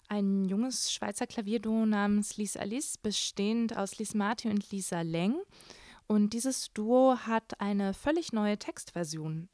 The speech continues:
erdacht und der, ähm, S R F hat auch mal drüber berichtet. Und darin geht es eben, mm, um Emanzipation. Also, mm, mal als Beispiel. Ähm,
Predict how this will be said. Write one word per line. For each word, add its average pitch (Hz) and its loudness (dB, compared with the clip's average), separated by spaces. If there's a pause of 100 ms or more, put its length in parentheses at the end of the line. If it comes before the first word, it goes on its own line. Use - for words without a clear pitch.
erdacht 165 -6
und 170 -6
der, 175 -4 (220)
ähm, 175 -4
S - -8
R 202 -6
F 202 -8
hat 233 -4
auch 180 -6
mal 190 0
drüber 180 -6
berichtet. 185 -6 (580)
Und 214 0 (120)
darin 214 -2
geht 226 -6
es - -8
eben, 208 -2 (680)
mm, 208 2 (1080)
um 208 4
Emanzipation. 208 -2 (480)
Also, 190 2 (540)
mm, 196 4 (1400)
mal 202 2
als 196 -2
Beispiel. 185 -2 (460)
Ähm, 185 0